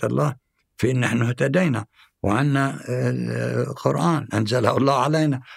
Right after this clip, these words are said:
ونحن هلأ أبناء حضارة ثانية". الخلافات اللي كانت من جملة، وكانت المآخذ اللي كانوا ال-، المسلمين يأخذوها على الدولة العب-، الدولة البيزنطية،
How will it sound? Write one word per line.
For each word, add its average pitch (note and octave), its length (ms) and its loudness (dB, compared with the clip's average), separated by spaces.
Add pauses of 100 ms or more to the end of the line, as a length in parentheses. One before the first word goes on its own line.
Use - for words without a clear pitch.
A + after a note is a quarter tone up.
(180)
ونحن C#3+ 320 0
هلأ C#3 360 0
أبناء C3 240 0
حضارة C#3+ 420 0
ثانية". D3 360 0 (300)
الخلافات D3+ 1120 0
اللي E3 240 2
كانت D3 460 0 (1200)
من F3+ 180 6
جملة، G3+ 280 2
وكانت F3+ 480 2
المآخذ C#3+ 800 2 (1120)
اللي C3 280 2
كانوا D#3 500 2 (300)
ال-، A#2+ 300 0
المسلمين B2 1080 0
يأخذوها D3+ 680 2
على C3+ 320 2
الدولة C3+ 400 0
العب-، A#2+ 320 -2
الدولة A#2+ 800 0
البيزنطية، A#2+ 800 0